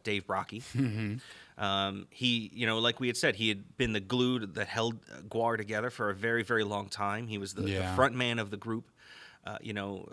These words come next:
Speaker 1: you know, the, the leader, if you will.
Speaker 2: Mm-hmm.
Speaker 1: And he actually, uh, passed away, uh,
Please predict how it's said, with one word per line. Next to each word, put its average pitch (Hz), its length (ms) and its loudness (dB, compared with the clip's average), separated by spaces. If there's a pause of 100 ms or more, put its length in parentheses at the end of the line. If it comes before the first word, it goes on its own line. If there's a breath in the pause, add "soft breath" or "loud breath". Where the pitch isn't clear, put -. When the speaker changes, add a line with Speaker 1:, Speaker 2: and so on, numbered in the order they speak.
(180)
Speaker 1:
you 104 120 -10
know, 95 180 -2
the, 98 260 0
the 101 100 -2
leader, 113 440 2
if 110 160 -8
you 113 80 -2
will. 117 220 -4
Speaker 2:
Mm-hmm. 107 360 2 (720)
Speaker 1:
And 104 260 0
he 127 200 0
actually, 113 480 2
uh, 101 240 4
passed - 340 -2
away, 107 460 0
uh, 92 360 -2